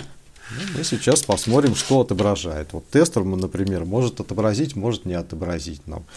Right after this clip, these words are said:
А, да, давайте сразу к пульсациям. Пульсациям.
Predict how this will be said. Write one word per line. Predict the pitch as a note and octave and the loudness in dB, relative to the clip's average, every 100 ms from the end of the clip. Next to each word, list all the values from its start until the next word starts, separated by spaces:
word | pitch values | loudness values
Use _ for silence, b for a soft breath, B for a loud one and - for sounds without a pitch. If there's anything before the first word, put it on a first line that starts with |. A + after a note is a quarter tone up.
| B B | B B
А, | G#2+ F2 | 0 2
да, | G2+ F#2 | 2 4
давайте | A2 A#2 A2 | 4 2 2
сразу | - G#2 G2 F#2+ | 2 2 0 -4
к | |
пульсациям. | - A2 - D#3+ D#3 D3 C#3+ C#3 - - - - | -2 -2 2 2 2 0 0 -2 -8 -16 -20 -10
Пульсациям. | F#2 E2+ - A2 A#2 - C3+ C3+ C3+ | -8 -6 -2 0 0 0 0 0 -2